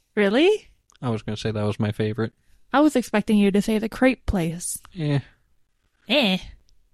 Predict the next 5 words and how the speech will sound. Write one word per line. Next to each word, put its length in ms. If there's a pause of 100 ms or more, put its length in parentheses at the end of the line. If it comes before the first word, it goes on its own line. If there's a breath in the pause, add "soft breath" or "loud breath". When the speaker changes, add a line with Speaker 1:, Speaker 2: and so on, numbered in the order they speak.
(420)
Speaker 2:
The 140
crepes 420
were 160
good 720
for 720